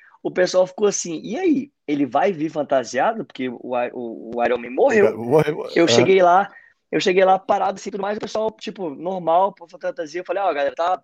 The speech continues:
Speaker 1: esse ano tudo planejado." Eu falei, "Esse ano tá chato, tá aqui, a Marvel cagou o campeonato, né? O, logo o Iron Man morreu, né? Se perguntasse pra nós, pô, botava outro cara lá, botava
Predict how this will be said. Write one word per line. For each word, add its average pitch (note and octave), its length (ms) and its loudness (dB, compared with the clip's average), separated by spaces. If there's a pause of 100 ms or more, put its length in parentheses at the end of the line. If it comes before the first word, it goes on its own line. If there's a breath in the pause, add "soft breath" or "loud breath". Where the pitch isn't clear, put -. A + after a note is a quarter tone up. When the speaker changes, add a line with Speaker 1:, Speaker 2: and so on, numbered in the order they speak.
(120)
Speaker 1:
esse D#3 240 -12
ano E3+ 200 -8
tudo F4 200 -18
planejado." E3 440 -6
Eu C3+ 60 -10
falei, D#3+ 140 -10
"Esse D#3 160 -10
ano F3+ 100 -8
tá F#3+ 180 -4
chato, F#3 380 -2
tá F3+ 100 -2
aqui, F3+ 380 -10 (340)
a D3+ 140 -2
Marvel F3 400 -4 (100)
cagou G3+ 320 -4
o A3+ 40 -8
campeonato, G3+ 500 -4 (180)
né? D#3 200 -6
O, C3 260 -8 (140)
logo G#3 260 2
o B3 60 4
Iron A3 160 -4
Man F3 200 -10
morreu, F#3 400 -8 (640)
né? E3+ 120 -8
Se - 80 -14
perguntasse F#3+ 440 -4
pra G3 140 -2
nós, D#3+ 280 -4
pô, F3+ 180 -2
botava C#3+ 280 -6
outro A#4+ 300 -4
cara A#3 180 0
lá, F#3+ 100 0
botava G3 220 -10